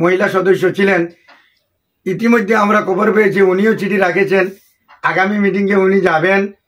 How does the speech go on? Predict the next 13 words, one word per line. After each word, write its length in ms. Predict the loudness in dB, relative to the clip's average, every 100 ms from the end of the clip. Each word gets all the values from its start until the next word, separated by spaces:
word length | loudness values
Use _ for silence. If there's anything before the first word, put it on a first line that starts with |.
| _ _
এবং 280 | 0 0 2
আমাদের 400 | 0 0 0 0 -2 -6 _ _ _ _ _ -20
দশ 380 | -4 0 2 0 -2
জন 200 | -2 0
গ্রাম 200 | 0 0
পঞ্চায়েত 340 | 0 -2 0 0
সদস্য 380 | 2 2 2 2 0 -2 _ _ -6
দশটি 720 | 0 2 0 -4 _ -6 0
ভোট 260 | 4 4 2 -4 _ _
প্রেসিডেন্টের 840 | -2 -2 -4 -4 -2 -2 -4 -6 -6 -10 _ -6
বিপক্ষে 440 | 0 2 2 0 0
দিয়ে 260 | 2 2 2 -6 _ -14 -4
জিপির 380 | -4 0 -2